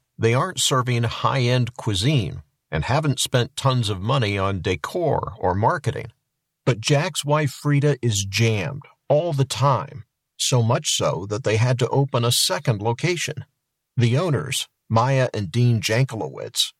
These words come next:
are restaurant veterans who trained for many years under the legendary restaurateur Keith McNally of Balthazar fame.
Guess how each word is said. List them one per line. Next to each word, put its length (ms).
are 160
restaurant 520
veterans 640
who 120
trained 460
for 140
many 300
years 460
under 220
the 120
legendary 720
restaurateur 960
Keith 300
McNally 680
of 200
Balthazar 540
fame. 420